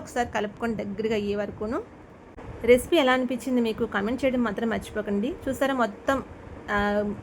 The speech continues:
కడాయికి అంటుకోకుండా ఊడిపోయి వచ్చేస్తూ ఉంటుంది. అలా వచ్చినప్పుడు మనకి ఏంటంటే రెడీ అయిపోయిందని అర్థమైపోతుంది. మనం ఇందాక డ్రై ఫ్రూట్స్ ఫ్రై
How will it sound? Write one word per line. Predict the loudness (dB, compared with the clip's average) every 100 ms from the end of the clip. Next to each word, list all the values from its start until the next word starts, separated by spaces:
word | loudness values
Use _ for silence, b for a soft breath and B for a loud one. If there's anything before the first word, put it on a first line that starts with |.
| 2
కడాయికి | 4 6 4
అంటుకోకుండా | 0 2 0 2 0 2
ఊడిపోయి | 2 2 2 0
వచ్చేస్తూ | 2 -2 0 0
ఉంటుంది. | 0 -2 -6 -8 -12 B B -4
అలా | 0 2
వచ్చినప్పుడు | 2 0 -4 -4 -2
మనకి | -2 -2 -2
ఏంటంటే | -2 -2 -2 -2 -2
రెడీ | -2 2 2
అయిపోయిందని | 0 -2 -4 -2
అర్థమైపోతుంది. | -2 -2 -2 -2 -4 -8 -10 -10 -12 -14 B B -4
మనం | 0
ఇందాక | 2 4 2
డ్రై | 2 0
ఫ్రూట్స్ | 2 0 0
ఫ్రై | -2